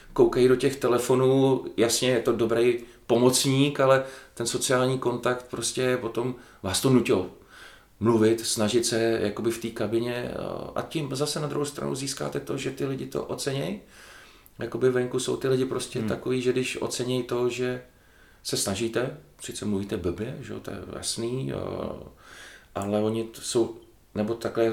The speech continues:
Speaker 1: mě život naučil, že jsou lidi, kteří se vám smějou, tak s těma se nebavím, a jsou lidi, kteří to prostě nějak respektujou a, a, a prostě to jsou lidi, s kterýma já se chci bavit a s kterýma prostě vyhledávám kontakt, no. Takže do života to doporučuji skoro každému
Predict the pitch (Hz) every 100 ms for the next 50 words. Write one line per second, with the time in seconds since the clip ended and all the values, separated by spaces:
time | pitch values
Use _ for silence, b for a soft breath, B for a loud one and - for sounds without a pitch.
0 | 107 113 117 107 117 113 113 113 117 110
1 | 113 - 117 123 123 131 131 131 117 -
2 | 117 127 127 - 117 120 - 104 107 123
3 | 139 147 B B B - 120 117 120 117
4 | 123 123 123 117 - 123 131 127 117 -
5 | 131 - 135 139 139 147 147 - - 123
6 | 104 - - - - - 67 B B B
7 | B B - - 120 127 123 123 - -
8 | 120 123 120 120 127 135 - 113 120 123
9 | 98 - - 120 123 120 113 113 123 117
10 | 113 117 120 123 120 120 - - - -
11 | B B B - 107 123 131 139 139 139
12 | - 135 135 135 131 131 127 127 131 135
13 | 131 - 135 131 127 120 123 127 131 135
14 | 135 139